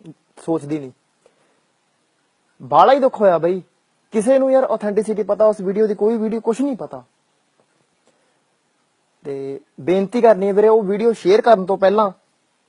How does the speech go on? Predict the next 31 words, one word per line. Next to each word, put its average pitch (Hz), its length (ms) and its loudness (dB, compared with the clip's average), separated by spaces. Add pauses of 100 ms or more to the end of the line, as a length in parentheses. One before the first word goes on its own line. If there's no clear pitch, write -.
(760)
ਲੋਕਾਂ 147 300 -6
ਨੂੰ 160 100 -8
ਜਿਵੇਂ 156 160 -4
ਹੋ 147 220 -4
ਰਹੀ 147 240 -2
ਹੈ, 160 60 -2
ਇਹ 208 180 4
ਸੋਚੋ 190 280 -2
ਯਾਰ, 196 280 4 (840)
ਉਹ 240 180 4
ਬੰਦੇ 220 300 6
ਤੇ 226 120 2
ਕੀ 202 180 -6
ਬੀਤੂਗੀ। 156 440 -10 (1400)
ਲਵ 147 180 -4
ਸ਼ਾਹ, 165 340 0
ਗਗਨਦੀਪ 151 460 -8
ਵੀਰ 143 160 -8
ਆ 143 200 -6
ਗਿਆ। 147 200 -8 (2000)
ਗੁਰਦਾਸ 180 480 2
ਮਾਨ 240 320 0
ਦਾ, 233 360 2 (140)
ਦਾ 190 100 -2
ਕੀ 202 220 -4
ਕਸੂਰ 196 320 -2
ਸੀ 196 140 -4
ਜਾਂ 185 140 0
ਉਹਦੇ 190 200 0
ਮੁੰਡੇ 165 320 -2
ਦਾ 160 240 -4